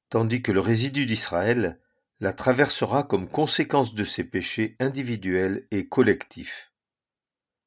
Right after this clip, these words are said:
La tribulation morale en Gethsémanée est l'acte d'un homme seul, se substituant prophétiquement en grâce au résidu futur, afin que ce dernier soit encouragé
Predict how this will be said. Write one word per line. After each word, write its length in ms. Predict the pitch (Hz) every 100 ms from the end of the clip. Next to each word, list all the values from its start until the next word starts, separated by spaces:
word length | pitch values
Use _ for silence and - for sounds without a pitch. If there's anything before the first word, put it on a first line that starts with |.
| _
La 140 | 101
tribulation 640 | 92 - 123 123 127 127 127
morale 540 | 113 104 117 135 107 -
en 100 | 104
Gethsémanée 800 | 104 101 - 95 90 98 110 113 _ _ _ _ -
est 100 | 117
l'acte 480 | 113 139 143 - 143
d'un 240 | 113 107
homme 160 | 98 90
seul, 580 | - - 113 98 87 78 _ _
se 240 | - - 196
substituant 840 | - 147 127 - 127 127 123 107
prophétiquement 920 | 90 - 123 143 - 127 107 120 147 -
en 180 | 107 107
grâce 560 | 98 98 107 - -
au 160 | - 110
résidu 460 | 92 127 131 131 113
futur, 580 | - 85 104 101 107 _ _ _ _ _ -
afin 260 | 110 -
que 140 | 143 123
ce 160 | -
dernier 400 | 98 110 113 131
soit 260 | 135 98 90
encouragé 640 | 131 127 117 101 92 110